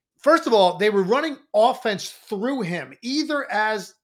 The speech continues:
handler of ball screen offense, which I have not seen them do at all, or two-man game with Curry handling the ball and him as a screen setter,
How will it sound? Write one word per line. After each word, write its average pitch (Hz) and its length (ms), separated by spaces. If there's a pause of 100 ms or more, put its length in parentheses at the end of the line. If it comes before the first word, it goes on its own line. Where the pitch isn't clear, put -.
handler 233 840
of 180 220
ball 196 200
screen 190 300
offense, 165 520
which 170 180
I 247 140
have 190 120
not 208 200
seen 202 180
them 170 140
do 165 200
at 147 60
all, 156 480 (280)
or 269 540 (180)
two-man 294 480
game 220 240
with 202 200
Curry 302 340
handling 196 460
the 180 60
ball 185 440 (300)
and 214 120
him 277 200
as 196 120
a 185 40
screen 285 320
setter, 170 400